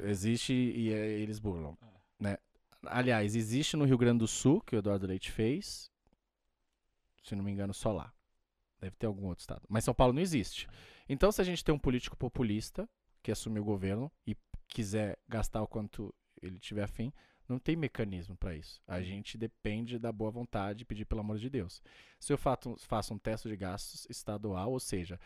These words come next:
Speaker 1: se eu coloco uma lei que fala, "Olha, o governo que assumir agora não pode gastar mais do que o ano anterior corrigido pela inflação",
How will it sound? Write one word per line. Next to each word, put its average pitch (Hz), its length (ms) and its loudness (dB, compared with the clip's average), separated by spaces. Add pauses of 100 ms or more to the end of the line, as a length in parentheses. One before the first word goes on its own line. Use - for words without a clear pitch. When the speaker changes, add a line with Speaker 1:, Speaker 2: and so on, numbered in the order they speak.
(200)
Speaker 1:
se - 140 -4
eu 123 40 2
coloco 117 320 2
uma 117 140 2
lei 104 160 0
que - 80 -12
fala, 107 200 -2
"Olha, 98 140 -2
o 92 40 -6
governo 107 420 -2
que - 80 -6
assumir 110 400 -4
agora 98 400 -4 (320)
não 120 120 -4
pode 123 240 -2
gastar 113 280 -6
mais 107 280 -6
do 135 80 -8
que - 120 -10
o 120 60 -2
ano 113 100 -6
anterior 107 400 -4
corrigido 101 320 -6
pela 104 160 -6
inflação", 101 500 -8